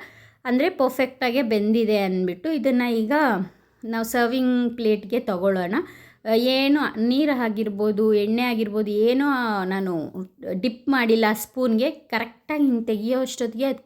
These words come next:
ಕ್ಲಿಯರಾಗೇ ಬರ್ತಾಯಿದೆ ಅಂತಲೇ ಹೇಳ್ಬೋದು. ಆ, ನಾನು ರೆಡ್ ಚಟ್ನಿ ಮತ್ತು ಗ್ರೀನ್ ಚಟ್ನಿ ಎರಡೂ ಮಾಡಿದ್ದೆ. ಅದ್ರದ್ದು ರೆಸಿಪಿ ಬೇಕಿದ್ರೆ ಕಾಮೆಂಟ್ ಬಾಕ್ಸಲ್ಲಿ ಕೇಳಿ, ನಾನು ಅದನ್ನು ಕೂಡ ಶೇರ್ ಮಾಡ್ತೀನಿ. ನನ್ನ ಒಂದು ಈ ರೆಸಿಪಿ ನಿಮ್ಗೆ ಇಷ್ಟ ಆಗಿದ್ರೆ ಮನೇಲಿ ಟ್ರೈ ಮಾಡಿ,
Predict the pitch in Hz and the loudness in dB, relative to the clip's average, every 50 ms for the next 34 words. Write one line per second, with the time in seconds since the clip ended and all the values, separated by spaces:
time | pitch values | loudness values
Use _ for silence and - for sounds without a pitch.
0 | _ - 233 220 214 233 233 240 240 240 247 240 240 254 240 208 214 208 202 - | _ -6 -4 -2 0 0 0 0 -2 -2 -2 0 0 0 -2 -2 -4 -6 -6 -6
1 | - 220 208 208 202 202 202 202 202 196 - 202 202 214 220 220 190 196 196 190 | -6 -4 -4 -2 -2 -2 -2 -4 -4 -4 -4 -4 -2 0 0 0 2 0 0 0
2 | 180 190 185 180 214 349 - - - - - - - - - _ _ _ 240 240 | 0 -2 -2 0 0 0 -2 -2 -8 -20 -20 -20 -20 -20 -20 _ _ _ -2 0
3 | 240 233 233 226 233 233 233 233 233 226 226 214 214 196 190 233 240 233 - - | 2 2 2 2 0 0 0 0 0 0 0 0 0 2 2 0 0 0 -2 -2
4 | 320 311 311 311 285 330 359 330 277 247 - 240 226 202 202 240 240 226 226 233 | -2 0 2 2 2 4 4 2 2 0 -2 -4 -4 -2 -2 -2 0 0 0 0
5 | 254 240 233 240 226 220 208 202 208 220 226 254 302 285 269 247 226 208 190 196 | 0 -2 0 0 -2 -2 0 0 0 2 2 2 4 4 2 2 2 0 -2 -2
6 | 170 226 294 302 262 226 220 247 262 220 262 262 240 240 247 240 - 285 294 - | -2 -2 -2 -2 -2 -2 -2 -2 -2 0 2 2 2 2 0 0 -4 -4 -2 -2
7 | 320 302 247 240 233 233 - 240 202 247 277 277 - 233 226 233 240 247 247 220 | 0 2 2 2 0 0 -2 -4 -4 -4 -4 -2 0 0 2 2 2 2 2 0
8 | 226 226 233 - - 220 208 214 - - 208 208 208 196 208 285 427 - - - | 0 -2 -4 -4 -4 -4 -4 -4 -4 -2 0 0 2 2 2 0 0 -2 -6 -16
9 | - - - _ _ _ 240 240 240 240 240 233 214 226 262 254 262 262 - 254 | -20 -20 -20 _ _ _ -4 -2 0 0 0 2 2 2 0 0 0 -2 -2 -2
10 | 226 240 240 - - 240 220 233 240 233 233 214 196 185 185 - 185 202 226 277 | -2 -2 -2 -2 0 2 2 2 2 2 2 0 0 -2 -2 -4 -6 -4 -4 -2
11 | 269 254 254 269 269 294 311 302 285 285 269 262 240 220 220 214 208 220 214 202 | -2 -2 0 0 2 2 2 2 4 4 4 4 2 2 2 2 0 0 -2 0
12 | 214 233 220 220 240 233 - 277 277 - 277 262 254 247 233 226 214 214 208 - | 0 0 2 0 0 0 -2 -4 -2 0 0 0 2 2 2 2 2 0 -4 -6
13 | - - 254 240 226 214 220 214 262 277 269 220 214 220 240 247 247 240 - 214 | -6 -6 -4 -2 -2 -2 -2 0 0 0 0 0 0 0 0 0 -2 -4 -4 -4
14 | 202 208 220 220 220 214 208 | -2 0 0 2 2 2 0